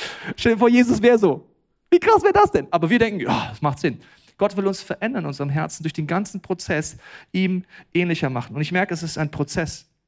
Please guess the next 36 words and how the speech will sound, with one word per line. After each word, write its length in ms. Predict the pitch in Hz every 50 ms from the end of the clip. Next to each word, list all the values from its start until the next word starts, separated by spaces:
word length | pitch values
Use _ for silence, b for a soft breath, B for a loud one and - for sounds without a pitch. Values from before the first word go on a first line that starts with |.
| _ _ _ _ _ _ _ - -
Es 80 | - -
fängt 200 | - 190 190 -
damit 180 | 175 170 170 -
an, 160 | 190 180 170
als 260 | 143 - - - _ _ _ B B B
Student 280 | B - 165 196 202 208
habe 120 | 185 160
ich 60 | -
das 140 | - 151 -
mit 80 | 156 143
dem 100 | 139 131
Zehnten 360 | - - 156 160 156 160 135
gelesen. 440 | 120 104 101 95 95 - - 123 - _ _ b b b b b b b
Ich 80 | b
gesagt, 160 | - - -
okay, 200 | - - 160 160
Gott, 340 | 151 160 160 160 160 - - _ _ _ _ _ _ _
ich 160 | - 123 - -
will 100 | 135 131
den 120 | 127 120
Zehnten 340 | - - 135 113 - 117 113
leben. 200 | 107 95 - 127
Hab 120 | 117 -
von 140 | - 131 123
vierhundert 520 | - - 151 156 151 151 147 143 131 - B B B B 117 B
D-Mark 540 | - 131 135 135 139 143 143 135 131 123 -
damals 540 | - 123 123 131 131 127 127 127 - - _ _ _
vierzig 460 | _ - - 139 135 135 - 127 - -
D-Mark 320 | 123 120 117 110 107 -
gespendet. 560 | - 117 - - 117 110 98 95 98 - _ _ _ _ _ _ _ _ _ _ _ _ _ _ _ _
Das 160 | - - 143 -
war 80 | 139
für 120 | 135 - 147
mich 160 | 139 123 -
eine 120 | 120 117
Welt. 300 | 135 135 120 117 - -